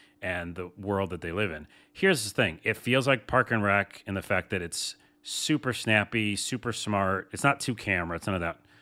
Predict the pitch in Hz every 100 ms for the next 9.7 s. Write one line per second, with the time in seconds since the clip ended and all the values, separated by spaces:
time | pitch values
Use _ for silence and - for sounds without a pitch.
0 | _ - 87 78 _ _ - 95 87 95
1 | 85 78 76 78 71 - - - - 113
2 | 127 95 92 120 135 110 90 110 131 127
3 | 110 92 80 76 92 92 - 113 123 113
4 | 95 90 76 71 80 - 95 92 87 85
5 | - - _ 95 104 107 98 98 104 98
6 | 92 95 92 90 82 _ - 82 82 78
7 | 147 139 143 135 117 110 92 98 110 110
8 | 107 98 - _ - 107 107 98 92 -
9 | 95 90 82 95 82 76